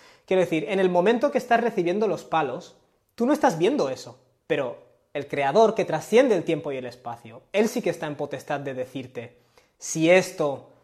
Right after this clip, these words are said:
eh, realmente tiene un beneficio o no. Tú desde tu perspectiva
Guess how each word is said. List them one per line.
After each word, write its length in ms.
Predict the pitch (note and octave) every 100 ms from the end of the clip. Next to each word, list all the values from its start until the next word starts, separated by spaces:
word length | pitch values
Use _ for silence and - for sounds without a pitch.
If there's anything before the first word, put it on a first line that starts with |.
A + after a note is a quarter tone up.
| _
eh, 240 | - C3 B2+
realmente 440 | D3+ E3 E3+ E3
tiene 160 | E3 D#3+
un 80 | D3+
beneficio 480 | C#3 C3 C#3+ C3 A#2+
o 20 |
no. 240 | C3 A#2+ -
Tú 120 | E3
desde 240 | F#3+ F3+
tu 140 | E3 C#3+
perspectiva 960 | C#3 - C#3 - E3 D#3 C#3+ D3+ -